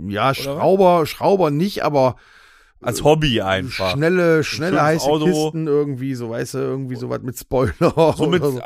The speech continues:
Speaker 2: ab und zu am Wochenende mit den Kumpels treffen, so, guck mal, was ich für eine neue
Speaker 1: So was,
Speaker 2: Theke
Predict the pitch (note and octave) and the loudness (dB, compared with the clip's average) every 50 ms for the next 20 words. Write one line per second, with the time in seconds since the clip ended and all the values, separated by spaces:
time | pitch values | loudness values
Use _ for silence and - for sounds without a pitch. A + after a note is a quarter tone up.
0 | - - - - D3+ D3 - F#3+ E3 - F3+ E3+ D#3+ D3 F3 E3 - F3 C#3+ C#3+ | -12 -6 -2 0 0 2 2 0 0 2 2 2 4 4 2 0 0 -2 -8 -8
1 | C#3 C#3 C#3+ C3+ - C3+ A#2+ A#2+ - - E3 F#3 F3 F#3 E3 - - - - C3+ | -8 -8 -8 -8 -10 -10 -10 -8 -6 -4 -4 -2 0 -2 -2 -2 -4 -4 0 0
2 | D3 D3+ - - D#3+ D#3 C#3+ C#3+ C3 - F3 E3+ D#3+ C3+ C3+ C3+ B2 - - C#3+ | 0 0 0 -4 -8 -6 -6 -6 -4 -4 -2 -2 0 0 0 -2 -2 -4 -6 -6
3 | C3+ C#3+ C#3 C#3 C#3 D3+ C#3 D3 C3 A#2+ A#2 A#2 A#2+ A2+ C#3+ C#3+ | -4 -4 0 2 2 4 4 6 6 6 6 4 4 4 4 4